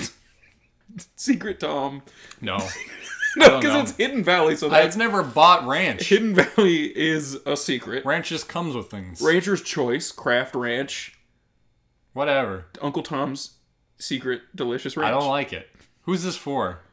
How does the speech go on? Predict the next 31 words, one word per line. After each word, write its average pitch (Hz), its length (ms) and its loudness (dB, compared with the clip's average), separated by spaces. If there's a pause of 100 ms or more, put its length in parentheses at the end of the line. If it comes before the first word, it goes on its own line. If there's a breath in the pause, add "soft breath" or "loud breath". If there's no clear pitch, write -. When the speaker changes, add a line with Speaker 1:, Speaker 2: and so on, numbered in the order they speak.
(720)
Speaker 1:
The 143 100 -4
r-, 131 240 -8
what 151 180 0
do 147 80 0
you, 139 60 -4
what 143 160 -12
do 139 60 -4
you - 20 -2
mean? - 20 -
Speaker 2:
Ranchers? 170 580 -4
Speaker 1:
People 185 460 2
who 160 440 -2
like 135 260 -2
salad. 123 500 -4
Speaker 2:
Ranchers. 85 420 -10
Speaker 1:
Or 180 40 -4
people 269 240 2
who, 277 120 2
like, 220 180 2
claim 196 320 -2
to 196 80 -2
like 160 240 2
salad, 135 360 2
but 135 140 -8
then 139 160 0
just 131 160 -10
get, 139 140 -2
Speaker 2:
They 117 80 0
just 143 60 0
Speaker 1:
like, 139 160 0
Speaker 2:
put 120 280 -2